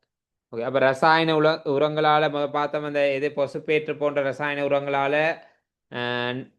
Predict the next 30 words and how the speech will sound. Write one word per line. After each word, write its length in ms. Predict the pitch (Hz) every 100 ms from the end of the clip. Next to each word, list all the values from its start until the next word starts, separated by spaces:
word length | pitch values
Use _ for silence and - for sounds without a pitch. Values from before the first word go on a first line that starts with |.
| -
நீர் 320 | 139 165 170
நட்போசனை 680 | 147 135 - 170 156 160 143
ஆக்கம் 320 | 127 123 123
அடையலாம். 500 | 120 117 117 113 117 - _ _ _ _ -
சேதன 340 | 147 156 165 160
உரங்களால 480 | 151 151 151 147 156
இது 140 | 151
நே-, 260 | 143 143 151
நீர் 280 | 135 139 147
நட்போசனை 580 | 139 127 151 139 147
ஆக்கம் 360 | 135 131 139 139
அடையாது. 560 | - 123 139 135 120 117 120
க-, 220 | 131 135
பந்தி 240 | 135 147 160
பந்தியா 280 | 165 175 180
கட்டுரை 420 | 160 151 185 175
எழுதுற 260 | 156 139 135
எல் 140 | 131
எஸ் 200 | 131 -
எஃப் 160 | 123 -
டில 180 | 107 107 113 147 180 - _ _ _ 135
பாயிண்ட்ஸ் 300 | 139 151 151
ஃபார்ம்ல 340 | 151 139 151 214
ஒரு 80 | 208
ரெண்டு 180 | 196 180 -
பாயிண்ட்ஸ், 240 | 156 160 160
மூணு 140 | 151 139
பாயிண்ட்ஸ் 260 | 131 120 127
அவ்வளவுதான் 360 | 131 139 151 135
எதிர்பார்ப்பாங்க. 640 | 110 - 101 101 104